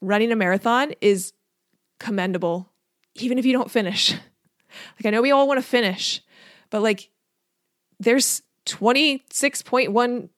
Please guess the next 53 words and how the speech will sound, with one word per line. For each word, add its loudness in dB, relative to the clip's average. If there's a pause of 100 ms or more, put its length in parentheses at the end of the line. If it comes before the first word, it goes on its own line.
(280)
point -2
two 0
miles 4
in 0
between 0
the -2
start 2
line 0
and -2
the -2
finish -4
line. -6 (340)
And -4
if -6
we're 0
only 2
focused 0
on -2
the -2
finish -2
line, -2
we 2
miss 0
everything -4
that -10
happens -10 (240)
in -8
between -14
it. -20 (760)
And -10
a -6
lot -6
of -14
times -12
we -4
end -10
up -10
quitting -10
because -10
we -8
miss -12
it. -18 (840)
Okay, -4
so 0
fat 2
loss, 4
it's -4
supposed -2
to -4
be -2
slow. -4 (800)
Embrace 0
it. -2